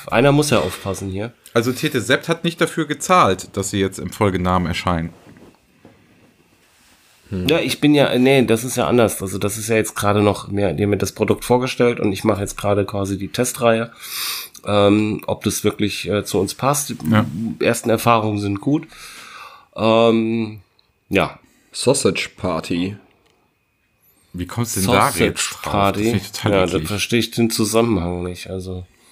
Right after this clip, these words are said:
Speaker 3: Ähm.
Speaker 1: und immer Titel, die sich in der Folge widerspiegeln.
Speaker 3: Ja, und
Speaker 2: Das
Speaker 3: zwar
Speaker 2: ist doch
Speaker 3: den
Speaker 2: eine
Speaker 3: Inhalt
Speaker 2: Vorgabe
Speaker 3: der
Speaker 2: von
Speaker 3: letzten
Speaker 2: dir.
Speaker 3: drei Minuten.
Speaker 2: Außerdem, ganz ehrlich, ist es auch zu lang, Kletti. <laughs> Das geht nicht.
Speaker 3: Stimmt. Wie werde ich Bestseller-Autor?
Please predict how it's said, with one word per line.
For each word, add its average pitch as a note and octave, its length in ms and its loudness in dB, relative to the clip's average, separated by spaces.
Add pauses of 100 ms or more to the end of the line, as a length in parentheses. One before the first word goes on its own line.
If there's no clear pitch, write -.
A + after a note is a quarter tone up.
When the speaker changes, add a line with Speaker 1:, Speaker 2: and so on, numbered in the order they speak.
(1160)
Speaker 3:
Ähm. F#2+ 420 -4
Speaker 1:
und G2 140 0
immer D#3 260 2
Titel, D#3 360 2
die C3+ 160 -2
sich B2 180 -10
in A#2+ 80 -8
der A#2 100 -6
Folge A#2+ 360 -4
widerspiegeln. F2+ 640 -8
Speaker 3:
Ja, A2 120 0
und F#2 140 -6
Speaker 2:
Das G#2 120 -4
Speaker 3:
zwar A2 120 4
Speaker 2:
ist G2+ 60 4
doch G2+ 40 2
Speaker 3:
den G#2+ 120 -4
Speaker 2:
eine C3 40 2
Speaker 3:
Inhalt A#2+ 80 4 (160)
Speaker 2:
Vorgabe B2+ 160 4
Speaker 3:
der A2+ 100 6
Speaker 2:
von B2 80 0
Speaker 3:
letzten A2 160 2
Speaker 2:
dir. - 80 2
Speaker 3:
drei G#2 140 4
Minuten. G#2+ 500 -2 (1080)
Speaker 2:
Außerdem, B2+ 300 0
ganz C3+ 200 0
ehrlich, C#3 240 0
ist B2 120 -2
es A#2+ 100 -6
auch - 120 -4
zu - 160 -8
lang, A2 260 2
Kletti. D#2 420 -10 (360)
<laughs> - 380 -14
Das - 280 -6
geht - 200 -4
nicht. E2+ 280 -8 (480)
Speaker 3:
Stimmt. F#3 280 -8 (840)
Wie A2+ 260 2
werde C3+ 220 4
ich - 120 -2
Bestseller-Autor? F2+ 880 -2